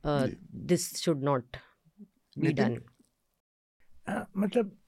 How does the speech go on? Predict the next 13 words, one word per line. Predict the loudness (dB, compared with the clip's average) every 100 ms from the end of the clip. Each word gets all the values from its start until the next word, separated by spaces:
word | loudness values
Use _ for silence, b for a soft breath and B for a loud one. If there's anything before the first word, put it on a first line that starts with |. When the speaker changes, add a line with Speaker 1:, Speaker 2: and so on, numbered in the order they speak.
| _ -8
Speaker 3:
हमारे | -4 0 0 0
देश | 0 -2 -2
में | 0
ऐसा | 0 2
तो | 2 2
नहीं | 2 2
है |
कि | 2 0
जुडिशरी | 0 2 0 0 -4
पे | 2 2
भी | 2
बहुत | 0 -2 0
हमें | 0 0 0